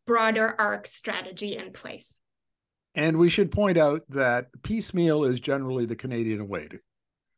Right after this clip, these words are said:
Speaker 2: you know, that, that, uh, I, I sat on a, uh, panel back in October in Ottawa, uh,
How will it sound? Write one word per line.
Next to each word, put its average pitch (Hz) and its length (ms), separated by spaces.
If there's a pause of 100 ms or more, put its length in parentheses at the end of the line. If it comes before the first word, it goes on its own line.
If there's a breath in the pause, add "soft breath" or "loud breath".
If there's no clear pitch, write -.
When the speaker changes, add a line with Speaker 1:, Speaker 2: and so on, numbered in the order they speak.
(460)
Speaker 2:
you 131 80
know, 139 320
that, 147 260 (540 soft breath)
that, 131 320
uh, 120 300 (340)
I, 156 400
I 135 100
sat 170 320
on 180 180
a, 131 280 (360)
uh, 113 200
panel 117 480
back 113 280
in 113 60
October 120 420
in 107 100
Ottawa, 113 420 (560 loud breath)
uh, 104 480